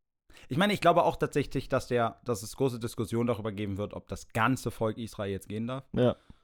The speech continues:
Speaker 1: Aber er hat schon mindestens einen besseren Shot als die anderen.
Speaker 2: Wahrscheinlich, ja. "Aber ich weiß, dass euch der König von Ägypten nicht wird ziehen lassen. Er werde denn gezwungen durch eine starke Hand." Ah, also ist doch eigentlich ein, ähm,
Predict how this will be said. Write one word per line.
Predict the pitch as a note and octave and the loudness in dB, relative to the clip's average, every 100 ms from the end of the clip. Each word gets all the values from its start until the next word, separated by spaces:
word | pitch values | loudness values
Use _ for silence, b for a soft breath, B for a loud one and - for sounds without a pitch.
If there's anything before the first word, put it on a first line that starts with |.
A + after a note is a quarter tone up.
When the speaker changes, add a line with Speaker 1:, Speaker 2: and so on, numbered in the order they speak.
| b A#2+ | b 4
Speaker 1:
Aber | |
er | C3+ | 6
hat | D3+ | 6
schon | - D3+ | 4 4
mindestens | F#3+ - C3 | 4 4 0
einen | - _ _ _ _ | -4 _ _ _ _
besseren | D3 D3+ D3 C3+ | 4 6 4 2
Shot | - C3 A#2+ | 4 2 2
als | A2+ - | -4 -6
die | G2+ | -10
anderen. | E2+ E2+ - - - b b b b b _ _ - | -10 -16 -20 -20 -20 b b b b b _ _ 2
Speaker 2:
Wahrscheinlich, | C3 A#2 G#2 G#2+ - | 4 6 4 2 -2
ja. | G#2+ G#2+ - _ _ _ _ _ _ | -2 -4 -10 _ _ _ _ _ _
"Aber | B2+ B2 | 8 8
ich | A2+ - | 6 6
weiß, | A#2+ C3+ F3 - | 8 8 6 0
dass | B2 - | 0 2
euch | B2+ | 4
der | B2+ | 4
König | - D3+ D#3+ | 6 6 6
von | C3+ A#2+ | 4 4
Ägypten | A2+ C#3 - C3+ | 4 2 2 4
nicht | B2+ - C3+ | 4 4 0
wird | C#3+ | 0
ziehen | - F3+ D3 | 0 4 6
lassen. | A2+ G#2+ - G#2 b b b - | 8 6 2 -2 b b b 2
Er | B2 A#2+ | 6 10
werde | C3 C3 | 8 8
denn | B2 A#2+ | 4 4
gezwungen | - - C3+ E3+ G3+ | 0 2 4 6 4
durch | D3 - | 4 4
eine | A#2+ A#2 | 4 2
starke | - A#2 A#2+ C#3+ | 4 6 6 4
Hand." | A#2+ A2 - | 2 2 6
Ah, | G#3+ F#3+ D3 - - | 6 8 2 -4 6
also | D3+ D3+ | 8 8
ist | D3 - | 6 4
doch | D3+ | 6
eigentlich | - C#3 C#3 - | 6 4 2 2
ein, | C3+ | 2
ähm, | A#2+ B2 B2 | 4 4 2